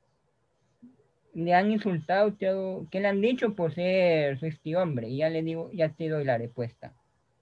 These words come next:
Déjame buscar aquí. Ah, lo mismo que, que por, eres gay, eh, te gustan los hombres,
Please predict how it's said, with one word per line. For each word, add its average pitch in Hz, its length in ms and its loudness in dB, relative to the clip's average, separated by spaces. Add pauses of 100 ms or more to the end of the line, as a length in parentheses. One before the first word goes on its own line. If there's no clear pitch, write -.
(1200)
Déjame 151 600 -6
buscar 139 380 -4
aquí. 185 960 -6 (1500)
Ah, 170 380 2
lo 175 100 2
mismo 196 440 2
que, 151 680 0 (500)
que 160 420 2
por, 151 180 -2 (220)
eres 175 280 2 (100)
gay, 214 480 2 (880)
eh, 143 520 -2
te 143 100 -2
gustan 214 320 -2
los 131 220 -2
hombres, 220 800 2